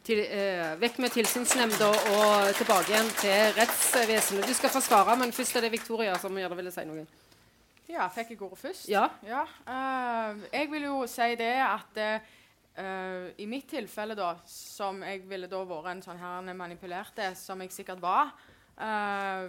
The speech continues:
Speaker 2: men, men jeg også ønsket jo hjem til, til min mor, sant? Men, men det var jo fordi jeg ble fort med hasj der, sant? Eh, og, og igjen så tenker jeg at dette her er jo inn i enkeltsaker med å så se på,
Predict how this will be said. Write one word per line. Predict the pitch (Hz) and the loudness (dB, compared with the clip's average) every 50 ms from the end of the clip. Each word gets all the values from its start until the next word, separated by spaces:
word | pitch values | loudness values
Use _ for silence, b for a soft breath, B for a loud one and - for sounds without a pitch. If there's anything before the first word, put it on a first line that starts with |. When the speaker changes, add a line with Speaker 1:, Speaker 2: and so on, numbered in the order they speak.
| 180 | -12
Speaker 2:
men, | - 214 220 220 226 214 - | -10 -8 -6 -6 -6 -8 -10
men | 208 214 220 208 | -10 -6 -4 -2
jeg | 226 277 233 | -2 -2 -2
også | 233 254 277 311 240 | -4 -4 -2 -4 -4
ønsket | 185 156 139 - - - - - - | -4 -6 -12 -14 -16 -18 -18 -12 -8
jo | 262 262 220 185 170 165 | -4 -2 -2 -4 -4 -6
hjem | 196 214 202 202 233 247 240 233 - | -2 0 0 0 0 -4 -8 -10 -10
til, | - 226 208 - - | -10 -8 -8 -8 -10
til | - 214 214 | -10 -10 -8
min | 208 190 208 214 | -8 -8 -8 -8
mor, | 208 202 220 262 302 294 - - | -6 -6 -6 -6 -6 -6 -8 -10
sant? | - 240 214 226 247 226 - | -6 -4 -2 -2 -4 -6 -10
Men, | 233 233 233 226 | -8 -8 -6 -6
men | 220 214 214 | -6 -6 -4
det | 220 247 277 | -2 -2 0
var | 269 240 | -2 -2
jo | 233 - | -4 -6
fordi | 214 226 240 | -6 -8 -6
jeg | 240 | -4
ble | 226 226 220 | -6 -8 -8
fort | - 220 220 226 - - | -8 -12 -12 -12 -12 -10
med | 226 202 185 | -8 -4 -2
hasj | 214 277 - - - | -2 -4 -4 -8 -4
der, | - 262 165 143 - - | 0 0 0 0 -2 -4
sant? | 208 208 233 254 233 b b b b b b b b b b b b | -4 -4 -4 -4 -8 b b b b b b b b b b b b
Eh, | - 214 214 214 214 208 175 - | -6 -4 -2 -2 -2 -2 -2 -2
og, | 233 226 - | -2 -2 0
og | 233 | -2
igjen | 240 240 220 226 240 285 277 | 0 2 2 2 2 0 -4
så | 285 | -8
tenker | - 269 214 190 214 | -10 -10 -10 -10 -8
jeg | 226 247 | -6 -6
at | 240 240 233 | -6 -6 -6
dette | 226 196 - - 220 | -8 -8 -8 -8 -6
her | 208 233 240 240 226 | -2 -2 0 0 0
er | 220 233 | -2 -2
jo | 262 262 247 - | -2 -4 -6 -6
inn | 190 226 220 254 269 | -6 -6 -6 -6 -6
i | 247 | -4
enkeltsaker | - - 240 254 - - 302 285 - - 233 185 160 151 - 196 208 214 | -4 -4 -4 -6 -8 -12 -12 -12 -6 -4 -4 -4 -4 -4 -6 -8 -8 -6
med | 214 214 | -8 -10
å | 214 | -10
så | - 214 | -12 -14
se | - - 220 202 226 240 240 | -10 -6 -2 -2 -2 -2 -2
på, | 247 233 214 | -4 -4 -4